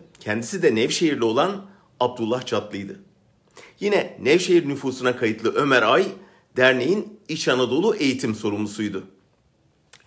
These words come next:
Yedi tipli öğrenciyi katleden Haluk Kırcı da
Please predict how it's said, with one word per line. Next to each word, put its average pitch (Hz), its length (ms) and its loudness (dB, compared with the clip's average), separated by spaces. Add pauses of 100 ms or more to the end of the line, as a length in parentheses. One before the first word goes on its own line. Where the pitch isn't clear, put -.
(480)
Yedi 139 300 0
tipli 180 300 -2
öğrenciyi 123 540 4
katleden 151 680 2
Haluk 135 380 -4
Kırcı 123 320 -6
da 180 360 0